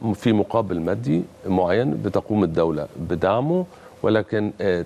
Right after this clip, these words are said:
تكلفته بتبقى عالية برضو، مش رخيصة. بيقعد عليه الموظفين الخاصين بشركات السياحة، بيبقى معاه كافة البرامج السياحية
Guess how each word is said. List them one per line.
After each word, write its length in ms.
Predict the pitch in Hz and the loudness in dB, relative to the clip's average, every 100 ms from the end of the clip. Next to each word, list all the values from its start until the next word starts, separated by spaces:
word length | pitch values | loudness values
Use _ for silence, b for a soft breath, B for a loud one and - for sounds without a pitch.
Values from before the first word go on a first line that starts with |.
| - | -2
تكلفته 540 | 87 - 101 - 92 | -4 0 -2 -2 -4
بتبقى 520 | 80 85 82 - 85 | -2 0 -2 0 2
عالية 280 | 90 123 117 | 2 2 -2
برضو، 440 | 78 85 92 135 165 | 0 0 0 -2 0
مش 280 | 110 - | -2 -2
رخيصة. 400 | 92 - 107 156 | -4 0 0 0
بيقعد 400 | 139 131 131 104 | 0 2 2 2
عليه 420 | 95 87 98 104 101 | 0 2 2 0 0
الموظفين 680 | 90 87 85 85 101 90 | 0 0 0 -2 0 0
الخاصين 580 | 76 - 82 - 92 80 | -2 -4 -6 -2 0 0
بشركات 560 | 78 - 85 78 104 85 | -2 -2 -2 0 -2 -2
السياحة، 560 | - 87 98 - 165 - B B - | -6 0 0 0 -6 -6 B B -2
بيبقى 300 | 120 120 113 | 0 2 0
معاه 260 | 113 151 | 2 0
كافة 420 | 139 160 156 - - | 0 -2 -4 -4 -2
البرامج 580 | 107 87 92 113 151 113 | -2 0 2 2 0 -2
السياحية 580 | 95 - 82 73 78 | -6 -6 -6 -6 -8